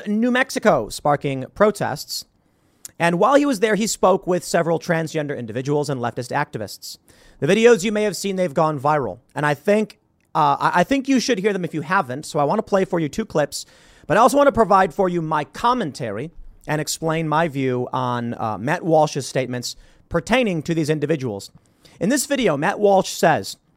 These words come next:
"I asked a trans woman to explain how he knows that he's a woman.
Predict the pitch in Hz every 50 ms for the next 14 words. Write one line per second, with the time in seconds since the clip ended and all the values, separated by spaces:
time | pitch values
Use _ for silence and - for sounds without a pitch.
0 | _ _ _ _ _ _ - 170 175 165 - 175 180 196 240 - - - - -
1 | - 202 196 196 - - - 254 254 262 302 311 269 185 156 131 113 101 90 -
2 | _ _ _ _ _ - 147 143 135 - - - - 196 220 247 262 254 240 254
3 | 254 247 277 277 247 208 190 202 196 - 208 - 143 160 139 170 151 156 214 196
4 | 143 107 104